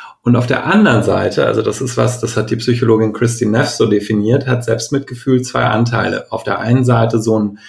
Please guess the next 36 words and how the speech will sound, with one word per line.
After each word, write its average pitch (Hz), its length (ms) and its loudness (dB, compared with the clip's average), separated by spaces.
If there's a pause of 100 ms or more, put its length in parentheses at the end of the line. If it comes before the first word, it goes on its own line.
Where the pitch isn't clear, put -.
(160)
sozusagen 107 400 -2
weichen, 131 580 2
umsorgenden 117 580 0
Anteil 165 420 -4
und 131 160 -4
auf 135 100 -4
der - 140 0
anderen 131 220 2
Seite 123 300 0
einen 123 80 -2
Anteil, 131 720 0 (480)
da 120 220 2
stehe 127 260 2
ich 139 180 2
für 123 120 4
mich 113 260 2
ein, 151 560 2
da 117 140 -2
kann 123 180 4
ich 120 160 2
Unrecht 139 420 2
erkennen, 131 440 2
da 110 100 4
sage 110 220 2
ich, 117 100 0
das 113 200 -4
passt 135 320 -2
nicht 127 180 0
zu 127 100 0
mir, 117 200 4
auch 113 180 -2
wenn 113 100 2
andere 104 380 -4
das - 160 -12
anders - 400 -14
sehen. - 180 -20